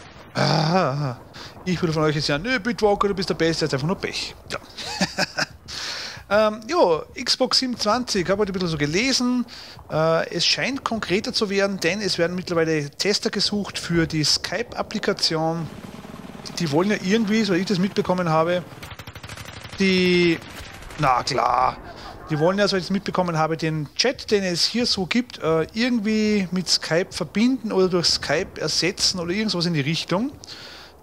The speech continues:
Ob das jetzt gut ist oder nicht gut, puh, ja, sei mal dahingestellt.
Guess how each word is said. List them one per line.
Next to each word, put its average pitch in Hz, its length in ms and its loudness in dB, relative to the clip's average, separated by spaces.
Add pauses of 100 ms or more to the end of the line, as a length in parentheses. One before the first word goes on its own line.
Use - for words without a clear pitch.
(280)
Ob 190 240 4
das 165 160 0
jetzt 160 160 -2
gut 196 180 0
ist 170 100 2
oder 156 100 4
nicht 180 160 -2
gut, 170 340 0
puh, 170 180 2 (380)
ja, 113 300 0
sei 139 140 0
mal 135 100 0
dahingestellt. 143 720 0